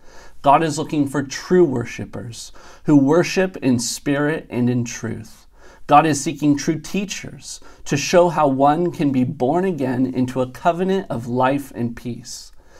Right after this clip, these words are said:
God has shown himself in his word, and we need to wake up to the reality of it and guard the truth of it.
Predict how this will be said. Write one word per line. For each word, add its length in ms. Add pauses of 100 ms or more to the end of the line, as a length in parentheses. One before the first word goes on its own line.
(240)
God 240
has 120
shown 360
himself 560
in 160
his 260
word, 480 (300)
and 200
we 120
need 180
to 100
wake 380
up 280
to 120
the 140
reality 600
of 140
it 240 (280)
and 200
guard 380
the 80
truth 540
of 120
it. 380